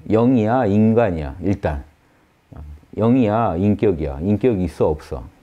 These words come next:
그럼 인격신이 되는 거예요. 인격신이야? 비인격신이야? 그리고, 어, 뭐 어디 계시면서 인류를 어떻게 다스리셔? 이런 거 이제 추적하면요, 예수님과 아미타불이 제가 다르다고,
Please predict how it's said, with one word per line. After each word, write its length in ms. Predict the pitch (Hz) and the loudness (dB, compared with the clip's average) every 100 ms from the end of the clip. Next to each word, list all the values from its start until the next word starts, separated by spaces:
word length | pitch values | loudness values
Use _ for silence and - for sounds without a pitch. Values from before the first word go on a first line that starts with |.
| _ - _ _ _ _ _ | _ -20 _ _ _ _ _
그럼 200 | - 113 | -2 0
인격신이 520 | 107 107 127 120 98 | 2 0 0 0 0
되는 180 | 80 76 | -2 -4
거예요. 140 | 78 | 0
인격신이야? 600 | 107 131 135 - 98 104 | 0 2 -2 -2 -2 -2
비인격신이야? 800 | 92 107 92 87 90 - 78 69 - - - - _ - | -2 -2 -2 -2 -6 -6 -8 -8 -12 -20 -20 -20 _ -4
그리고, 380 | 117 120 135 - | 0 0 -2 -6
어, 200 | 57 - - - | -14 -14 -14 -8
뭐 220 | 123 104 104 | 0 2 4
어디 180 | 123 | 2
계시면서 520 | 143 127 - 104 104 107 | 0 0 0 0 2 2
인류를 340 | 107 113 107 | 2 2 2
어떻게 460 | 92 - - 95 - _ | 0 -4 -4 -4 -4 _
다스리셔? 600 | - 87 80 71 69 - - _ _ _ _ _ _ | -8 -6 -4 -4 -6 -10 -16 _ _ _ _ _ _
이런 240 | 127 139 151 | 0 2 2
거 100 | 131 | 0
이제 220 | 113 113 - _ _ _ _ | 0 -4 -6 _ _ _ _
추적하면요, 760 | - - 247 - 117 98 120 78 - _ _ _ _ _ _ _ _ _ - _ | -10 -4 -2 0 0 0 0 -4 -10 _ _ _ _ _ _ _ _ _ -20 _
예수님과 880 | - 131 151 143 127 110 95 110 90 | -2 0 2 2 4 2 2 2 2
아미타불이 680 | 76 110 127 - 110 98 101 | 2 0 -2 -4 -2 0 0
제가 380 | 87 92 101 92 | 0 -2 0 -2
다르다고, 680 | - - 143 139 123 127 | -2 -2 0 0 0 -2